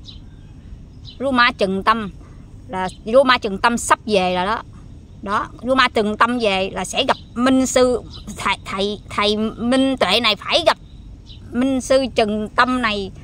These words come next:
nhận một cái pháp lệnh, cái lệnh của ông Ngọc Hoàng xuống để cứu bá tánh trong lúc cái địa cầu này thay đổi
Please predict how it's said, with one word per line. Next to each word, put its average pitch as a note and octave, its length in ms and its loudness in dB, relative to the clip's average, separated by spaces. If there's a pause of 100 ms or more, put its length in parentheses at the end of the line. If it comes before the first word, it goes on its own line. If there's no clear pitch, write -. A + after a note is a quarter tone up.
(380)
nhận G#3+ 300 2
một A#3+ 180 0
cái E4 100 6
pháp - 260 -4
lệnh, G#3+ 320 4 (260)
cái E4+ 160 4
lệnh G#3+ 420 2
của G3+ 180 0
ông B3 220 4
Ngọc G3+ 140 -2 (100)
Hoàng F3+ 340 0
xuống A#3+ 340 -4
để F#3+ 180 -2 (240)
cứu D#4+ 340 4
bá C4 360 4
tánh C4+ 280 -4 (1400)
trong A#3 280 -2
lúc C#4+ 140 -2
cái D4 80 0 (140)
địa F#3 140 -4
cầu F#3 240 -2
này F#3+ 140 -6
thay G#3 200 -4
đổi G3 300 -6